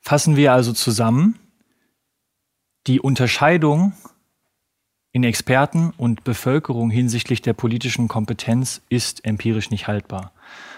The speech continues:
und damit Lipmans Theorie falsifiziert. Bleibt noch die Frage, wie es um Deweys Theorie aussieht. Und auch damit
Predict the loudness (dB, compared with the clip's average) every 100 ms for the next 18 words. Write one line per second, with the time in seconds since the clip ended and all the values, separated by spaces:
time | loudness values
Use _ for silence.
0 | -8 -4 2 2 2 0 -8 _ -20 -20
1 | _ _ _ _ 2 2 2 -2 -2 -4
2 | -2 0 0 0 0 -4 -8 _ -6 -4
3 | -4 -8 -12 -12 -10 -12 -14 -20 _ _
4 | _ _ _ _ _ -20 -20 _ _ _
5 | 2 2 2 -2 -2 -6 -2 0 2 2
6 | 0 -4 -4 -4 -4 -4 -2 0 0 0
7 | 0 0 0 -2 -2 -2 0 -2 -4 -16
8 | -20 _ _ _ _ _ _ _ _ -20
9 | -12 -8 -8 -4 0 2 2 -2 -10